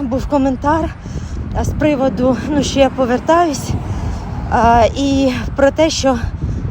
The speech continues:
е, зараз зробили, наче, для репаролю, для, е, дають, наче, можливість, е, ем, тим, хто приїхав за програмою United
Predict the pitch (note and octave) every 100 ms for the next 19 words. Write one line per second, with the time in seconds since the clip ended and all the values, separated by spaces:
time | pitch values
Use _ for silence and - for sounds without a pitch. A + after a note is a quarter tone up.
0 | - - G3+ A#3 G#3 B3+ A#3+ G3 C4 G#3+
1 | C#4 B3+ A3+ A#3 A3 A#3 A#3 A#3+ B3+ B3
2 | C4 G4 F4 A#3+ B3 - - - - F3+
3 | A#3 A#3 B3 - - C#4 D4+ D#4 - B3+
4 | B3+ C4 C#4 A#3+ D4+ C#4+ A#3 - - -
5 | - - - A3 A3+ A3 - - - -
6 | - - - - D#3 G#3 A3+ - - -
7 | - - D#4+ D4+ - C4+ - C#4 C4+ C4
8 | G#3+ A#3+ B3+ B3+ B3+ A#3+ A#3+ B3+ B3+ A3+